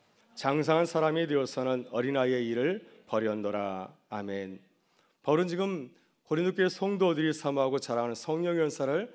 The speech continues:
무엇에 비유하고 있습니까? 그것들은 마치 우리들이 어렸을 때 말하고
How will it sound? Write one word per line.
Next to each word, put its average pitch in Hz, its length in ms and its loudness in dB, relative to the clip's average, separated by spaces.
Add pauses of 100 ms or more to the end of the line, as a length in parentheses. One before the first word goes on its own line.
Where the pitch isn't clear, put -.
(280)
무엇에 175 580 0
비유하고 131 480 -4
있습니까? - 580 -16 (920)
그것들은 151 320 0
마치 131 520 2 (800)
우리들이 165 220 4
어렸을 151 320 2
때 160 80 0
말하고 117 760 -2